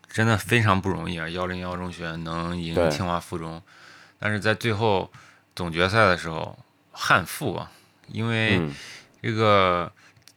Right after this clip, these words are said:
Speaker 1: 乌鲁木齐，呃，又不是乌鲁木齐幺零幺中学憾负啊，因为那个，呃，杨虎龙感觉是在那一场半决赛的时候已经耗尽了全部的力气，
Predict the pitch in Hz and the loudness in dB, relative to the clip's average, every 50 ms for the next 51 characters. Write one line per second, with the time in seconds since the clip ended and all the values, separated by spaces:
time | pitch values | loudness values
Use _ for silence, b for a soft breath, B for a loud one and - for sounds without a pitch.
0 | - - 131 139 175 170 127 113 123 135 123 - - - 101 101 107 107 107 - | -8 -6 -2 2 2 4 4 4 2 2 0 -2 -2 -2 0 0 0 0 -2 -4
1 | - 78 80 90 104 104 101 110 104 95 98 104 139 170 175 120 98 107 120 113 | -6 -6 -4 -4 -4 -2 -2 -2 -2 -2 0 0 0 2 2 4 4 2 2 0
2 | - - - 101 107 110 113 101 98 101 107 107 104 110 107 104 - 85 82 82 | 0 -2 0 4 4 6 6 6 4 4 4 4 2 -2 -4 -4 -2 -2 -4 -2
3 | 80 - - 82 80 - - - - - - - 104 117 123 127 135 135 123 110 | -2 -2 -4 -4 -6 -6 -14 -18 -16 -14 -12 -8 -6 -4 -2 -2 0 0 0 0
4 | 104 101 98 95 95 B B B B B B B B B B _ - - 104 101 | 2 4 4 2 2 B B B B B B B B B B _ -6 -2 -2 0
5 | 101 104 104 151 175 - 107 92 90 98 123 170 - _ _ _ _ - - - | 2 4 4 4 2 2 0 0 0 0 -2 -4 -6 _ _ _ _ -18 -18 -6
6 | - - 98 92 95 101 127 143 151 143 139 147 135 143 147 139 123 - - 101 | 0 2 2 4 4 2 2 2 2 2 4 4 4 6 6 4 4 2 2 0
7 | 90 85 82 - - 131 120 110 104 110 - 131 113 101 92 - - 98 95 92 | 0 0 0 0 2 4 4 6 4 4 6 6 4 4 4 2 2 0 0 0
8 | 87 85 85 107 120 131 - - 143 123 120 123 113 101 92 - - - 85 85 | -2 -2 -2 -2 -2 0 2 2 4 4 4 2 0 0 -2 -2 -4 -4 -4 -4
9 | 98 113 113 95 90 90 87 82 - - - - | -2 0 0 0 -2 -4 -6 -8 -10 -12 -12 -14